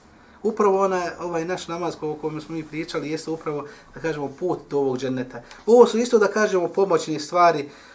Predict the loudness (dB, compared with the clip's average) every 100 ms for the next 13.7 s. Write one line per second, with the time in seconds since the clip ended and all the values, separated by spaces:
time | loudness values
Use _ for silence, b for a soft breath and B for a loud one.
0 | B -6 -6 -6 -6 -6 -2 0 -2 -4
1 | -4 -2 0 2 2 0 -6 -6 -6 -4
2 | -4 -4 -2 -2 -4 -6 -6 -8 -8 B
3 | B B B -6 -4 0 0 -2 -4 -4
4 | -2 -2 -4 -8 -20 -10 -8 -6 -6 -6
5 | -6 -6 -8 -6 -4 -2 -2 -4 -10 -18
6 | -20 _ B B B B B B B _
7 | _ _ _ _ _ _ _ _ _ -8
8 | -6 -6 -4 -2 -2 -2 -4 -4 -8 -4
9 | -2 -2 -6 -8 -2 -2 -2 0 0 -2
10 | -4 -4 -4 -14 -20 -20 _ _ _ _
11 | _ _ _ _ _ _ _ _ _ 4
12 | 6 6 4 -2 0 2 2 2 -2 -2
13 | -2 -2 -4 -8 -6 -6